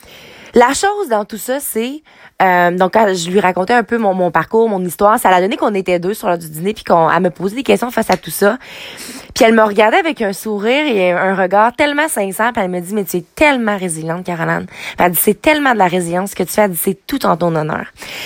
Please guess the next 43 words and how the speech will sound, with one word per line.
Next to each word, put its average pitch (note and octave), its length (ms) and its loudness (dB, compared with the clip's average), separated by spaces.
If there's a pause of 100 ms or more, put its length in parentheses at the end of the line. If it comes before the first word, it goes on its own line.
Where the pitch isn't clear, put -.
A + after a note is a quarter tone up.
(560)
Puis C4 80 2
là, E4 120 6
par A4 120 4
la G#3+ 120 4
suite, E4 160 -6
j'ai C#4+ 100 -2
continué G#3+ 460 -2
à, C4+ 200 2
à F#3+ 60 2
penser F#3+ 380 -2
à B3 120 0
ça B3 180 -4
un F#3+ 160 0
peu. C#4 220 -4
Je, B3 180 -2
c'est B3 140 -2
la A#3 140 4
deuxième F#4+ 300 0
fois, C#4+ 160 -2
finalement, G#3+ 300 -2
qu'on B3 120 -4
me F#3+ 140 -2
le F3+ 60 -6
dit. G#3 140 -8
J'ai A#3 120 0
repensé G3+ 300 -2
à - 20 -16
tout - 100 -18
ça. - 80 -4
Puis - 120 -16
c'est G#3+ 80 -2
vrai G#3+ 100 0
qu'Anne-Marie G3+ 360 0
m'en A3+ 120 2
avait E3+ 140 4
parlé F3+ 240 0
aussi. A3+ 400 -4 (420)
Euh, F3+ 180 6
Anne-Sophie, G3+ 360 -2
pardon. G3+ 340 2 (320)
Puis, F#3+ 400 2
euh, F3 540 6
ouais, G#3+ 100 4